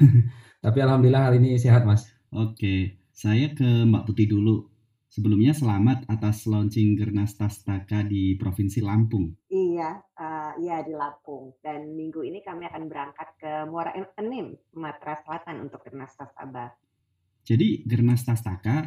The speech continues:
Speaker 1: atau Gerakan Nasional Pemberantasan Buta Matematika ini sudah ada di mana saja, Mbak Putih?
Speaker 3: Oh, sudah banyak sekali, Mas Anwari nih. Em, kalau Gernas Tastaka kami sudah di tahun keempat ya. Tahun pertama itu kami ada di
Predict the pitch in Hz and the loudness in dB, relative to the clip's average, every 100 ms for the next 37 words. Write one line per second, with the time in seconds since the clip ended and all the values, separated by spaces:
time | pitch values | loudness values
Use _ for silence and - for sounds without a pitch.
0 | 104 - 98 98 98 95 110 95 110 107 | -6 -6 -4 -2 -2 -2 -2 0 2 2
1 | 104 107 104 101 101 104 101 95 98 - | 2 0 0 0 -2 -2 -2 -4 -4 -4
2 | 101 98 98 95 95 95 95 95 101 92 | -2 -2 -2 -4 -2 0 0 -2 -4 -4
3 | - 90 107 165 120 107 92 98 98 95 | -6 0 0 2 0 0 0 -2 0 0
4 | 95 113 143 123 101 101 85 - _ _ | 0 -2 0 -2 -2 -4 -6 -8 _ _
5 | _ _ 185 214 190 175 180 175 - 185 | _ _ -12 -10 -6 -6 -6 -8 -12 -4
6 | 190 226 233 220 214 196 202 208 220 - | -2 -2 -4 -6 -8 -8 -4 -4 -6 -8
7 | 220 233 - 180 175 170 175 - _ _ | -10 -10 -10 -8 -6 -8 -10 -16 _ _
8 | _ - 175 185 190 190 - 190 202 262 | _ -12 -10 -8 -8 -10 -10 -10 -12 -14
9 | 254 254 285 226 190 165 165 160 160 170 | -14 -14 -14 -10 -8 -8 -8 -10 -10 -12
10 | 151 160 - 156 160 _ 135 160 - _ | -16 -16 -12 -14 -14 _ -12 -12 -18 _
11 | _ _ _ 165 170 190 180 175 185 - | _ _ _ -10 -8 -12 -10 -10 -8 -8
12 | 185 254 - 185 208 233 170 160 151 | -10 -12 -10 -10 -10 -10 -10 -8 -8